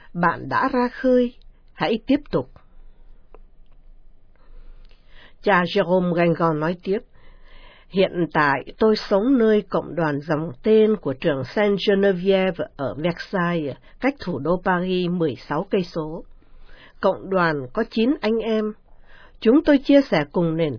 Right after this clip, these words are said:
tu đức, cùng đời sống huynh đệ bằng lời nói, kinh nguyện và học hỏi.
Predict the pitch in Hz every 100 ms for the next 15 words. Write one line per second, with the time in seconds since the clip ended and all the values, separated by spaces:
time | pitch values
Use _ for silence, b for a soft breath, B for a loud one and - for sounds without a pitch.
0 | - 247 240 330 - b b b 214 196
1 | 185 175 147 202 254 302 277 269 185 147
2 | 160 160 147 156 156 135 139 185 302 -
3 | - 262 254 208 175 - 147 147 147 -
4 | 165 143 117